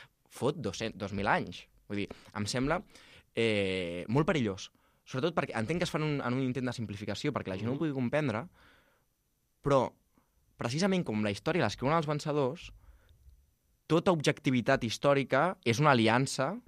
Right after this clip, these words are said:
Speaker 1: amb, molt clara.
Speaker 2: Sí?
Speaker 1: Jo, sí, home, jo crec que sí, no? Perquè si jo, diguéssim, si la meva visió està sesgada per la meva ideologia,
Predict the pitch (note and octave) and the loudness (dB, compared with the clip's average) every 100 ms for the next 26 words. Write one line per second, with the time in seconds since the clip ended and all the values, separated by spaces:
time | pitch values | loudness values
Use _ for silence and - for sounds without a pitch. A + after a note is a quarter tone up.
0 | - - _ _ _ _ _ _ _ _ | -20 -20 _ _ _ _ _ _ _ _
1 | - F#2 F#2 E2+ - _ - - G2+ G2+ | -8 -4 -4 -6 -10 _ -20 -6 -2 2
2 | D#3+ A3+ - - _ _ _ _ _ _ | 6 4 4 -10 _ _ _ _ _ _
3 | _ _ C#3 A3 - _ - G#2+ B2 - | _ _ -6 -6 -8 _ -4 -2 -2 0
4 | B2 B2+ G#2+ G#2 A2 C3+ G#2+ C3 C#3 - | 2 2 0 -4 -6 -8 -8 -4 -6 -6
5 | - - B2+ B2+ D3+ - - D#3 F#3+ - | -12 -4 2 2 0 -6 0 2 0 -4
6 | - - C#3 C3 B2 A2 B2+ B2+ E3 E3+ | -20 -6 -2 2 2 2 2 4 4 2
7 | C#3+ D3 - C#3 B2 G#2 A2+ G2+ F#2+ G2+ | 2 -2 -2 -4 -4 2 4 4 0 -4
8 | G2+ G#2+ G#2 G2+ G2 F#2+ F2 | -2 -2 -4 -4 -6 -8 -8